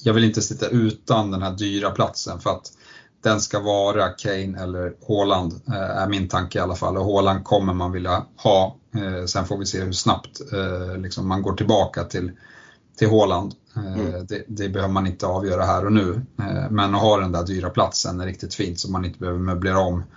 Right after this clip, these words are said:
Speaker 1: allt för mycket i bygget för att, eh, för att få in Haaland igen. Eh, så, så det är lite varför, varför Kane är med. Annars finns det ju många, många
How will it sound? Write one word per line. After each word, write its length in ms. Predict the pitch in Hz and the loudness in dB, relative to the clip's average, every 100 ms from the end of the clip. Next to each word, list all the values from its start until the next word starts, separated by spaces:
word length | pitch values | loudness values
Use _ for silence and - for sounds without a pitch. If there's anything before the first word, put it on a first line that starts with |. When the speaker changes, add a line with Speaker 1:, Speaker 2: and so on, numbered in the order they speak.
| - - - | -20 -12 0
Speaker 1:
allt 240 | 110 98 | 2 2
för 100 | - | -2
mycket 200 | 95 - | -4 -2
i 60 | 87 | -2
bygget 400 | 87 90 87 - | -2 -2 -6 -4
för 200 | 92 90 | -2 -2
att, 300 | 85 - - | -2 -6 -6
eh, 300 | 85 85 87 | -4 -4 -4
för 120 | - | -4
att 100 | 85 | -4
få 120 | 104 | 0
in 100 | 95 | 0
Haaland 380 | 87 90 71 65 | 2 0 -2 -2
igen. 240 | 65 - - _ 123 | -6 -10 -18 _ -2
Eh, 60 | 107 | 0
så, 240 | - 110 | 0 -2
så 120 | - | 0
det 140 | 107 107 | 6 6
är 40 | |
lite 240 | 98 87 95 | 6 0 0
varför, 420 | 92 90 95 92 | -2 0 -2 -2
varför 300 | 104 92 98 | -2 -2 -2
Kane 200 | - 104 90 | 2 2 2
är 40 | |
med. 140 | 85 69 - | -4 -6 -6
Annars 320 | 110 110 107 | 0 2 4
finns 240 | 113 107 | 2 2
det 60 | - | -2
ju 60 | 98 | -4
många, 320 | 98 113 107 - - - - _ _ - | 0 2 2 -2 -20 -20 -20 _ _ 2
många 360 | 117 127 104 | 6 8 6